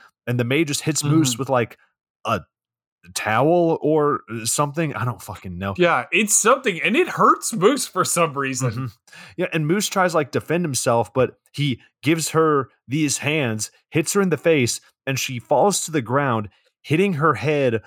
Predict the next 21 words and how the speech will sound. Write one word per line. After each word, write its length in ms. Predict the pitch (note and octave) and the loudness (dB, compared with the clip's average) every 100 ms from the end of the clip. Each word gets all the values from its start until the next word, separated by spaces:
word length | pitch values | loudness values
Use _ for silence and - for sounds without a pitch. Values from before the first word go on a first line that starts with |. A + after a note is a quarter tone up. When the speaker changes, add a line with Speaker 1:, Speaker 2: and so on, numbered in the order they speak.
| - _ _ - | -12 _ _ -2
Speaker 1:
on 460 | C3 B2+ A#2+ A#2 - | 2 2 0 -4 -4
a 160 | A#2 | -2
fountain 640 | G#2 - D3 D#3 G#2 G2 F#2 _ B2 | -2 -2 0 0 -4 -8 -10 _ -4
and 320 | B2+ A2+ - F#2 F#2 | -2 -2 -6 -10 -2
dying, 640 | C#3 D3+ D3+ G2+ E2+ F2 - | 2 2 2 0 -4 -12 -6
with 220 | B2 C3 _ _ _ - | -2 -2 _ _ _ -4
which 220 | C3+ - | -2 0
Moose 400 | D3+ G#3+ - - _ | 0 0 -2 -6 _
apologizes 800 | - - F3 G#3+ A#2 F#2+ F2 F#2 | -8 -2 2 2 2 0 -2 -10
for. 240 | - E2 D2+ | -10 -10 -8
He's 220 | A2+ B2 | -6 -2
like, 140 | G#2 - | -2 0
"Oh, 120 | D#3 | 0
yeah, 200 | C#3+ C3+ | 2 2
that's 220 | A2 B2 - | 0 -2 0
bad. 340 | A#2 G2+ D#2+ _ _ _ _ - | -2 -2 -4 _ _ _ _ -2
That's 160 | G3 F3+ | -2 0
a 60 | |
nosebleed. 600 | B2+ C3+ G#2+ F#2+ D#2 D2 _ _ - | 2 2 0 -6 -8 -14 _ _ -6
That's 200 | D#3 D#3 | -2 -2
bad. 420 | - A#2+ F#2+ D#2 | 0 0 0 -4